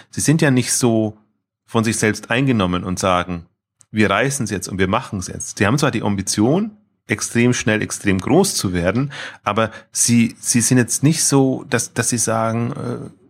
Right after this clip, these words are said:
wir sind's und, und, und wir schaffen's auf jeden Fall, sondern, ähm, interessanterweise in dem, in dem, in den Charts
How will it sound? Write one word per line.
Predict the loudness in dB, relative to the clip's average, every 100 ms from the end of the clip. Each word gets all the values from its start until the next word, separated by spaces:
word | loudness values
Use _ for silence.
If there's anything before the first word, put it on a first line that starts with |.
| _
wir | -14 -2 4 4
sind's | 6 4 4 2 0
und, | 0 -2 -4 -8
und, | -2 0 0 -4
und | -4 -4 -4 -8 -12 -16 -20 _ _ -20 -20 -20 -2
wir | 2
schaffen's | 2 2 0 0
auf | 0 2
jeden | 2 2
Fall, | 0 0 0 2
sondern, | 2 2 0 -6 -16 -16 -2
ähm, | 0 2 0 -2 -8 -4
interessanterweise | 0 2 2 2 0
in | 2
dem, | 2 2
in | 0 2
dem, | 2 2 -2 -4 -4
in | -2
den | 0
Charts | 0 0 0 -4